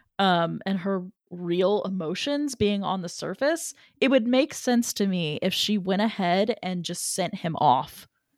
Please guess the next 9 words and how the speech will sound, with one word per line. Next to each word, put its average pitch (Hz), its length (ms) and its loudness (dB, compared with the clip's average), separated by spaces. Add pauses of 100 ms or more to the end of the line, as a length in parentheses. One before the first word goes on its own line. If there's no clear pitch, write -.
(160)
for 208 100 6
a 208 80 10
little 151 260 4
while - 440 2 (260)
to 247 160 12
at 233 160 10
least 277 420 2 (760)
subvert 202 600 6
Akio 151 680 2